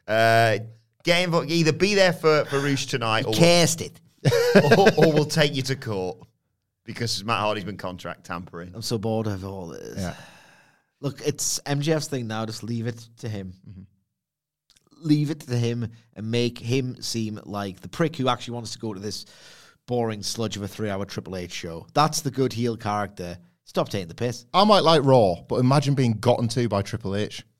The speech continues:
Speaker 3: That's, like, pretty lame, isn't it? If, like, you've been gotten to enough that you're making these loser mid-carders be contact tampering stuff.
Speaker 2: Tell you what, right? I was obviously gotten to by the praise level at Triple
Speaker 3: <laughs>
Speaker 2: H. So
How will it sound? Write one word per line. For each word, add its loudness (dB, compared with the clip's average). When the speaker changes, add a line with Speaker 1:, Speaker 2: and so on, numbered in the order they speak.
Speaker 3:
That's, -8
like, -2
pretty -2
lame, 2
isn't 2
it? -4
If, -6
like, 2
you've -2
been 2
gotten 2
to 0
enough 0
that -6
you're -8
making 0
these -2
loser 0
mid-carders -2
be -6
contact -6
tampering -4
stuff. -12
Speaker 2:
Tell -4
you -4
what, -10
right? -12
I -4
was -10
obviously -12
gotten -12
to -14
by -10
the -12
praise -4
level -2
at -12
Triple -10
Speaker 3:
<laughs> -2
Speaker 2:
H. 6
So 6